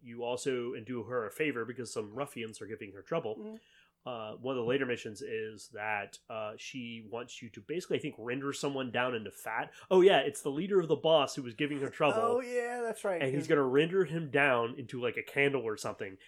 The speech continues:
Speaker 1: and you can go along with it, but that's killing someone.
Speaker 2: Mm-hmm.
Speaker 1: So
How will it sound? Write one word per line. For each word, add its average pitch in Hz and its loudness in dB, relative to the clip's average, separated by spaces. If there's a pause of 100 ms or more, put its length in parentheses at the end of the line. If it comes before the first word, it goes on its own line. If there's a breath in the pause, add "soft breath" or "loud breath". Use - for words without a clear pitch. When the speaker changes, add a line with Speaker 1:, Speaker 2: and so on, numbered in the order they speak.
(120)
Speaker 1:
and 113 -8
you 107 -14
can 120 -12
go 120 0
along 196 4
with 143 6
it, 131 -4
but 127 -6
that's 120 -6
killing 156 6
someone. 113 -8 (120)
Speaker 2:
Mm-hmm. 160 -8
Speaker 1:
So 123 4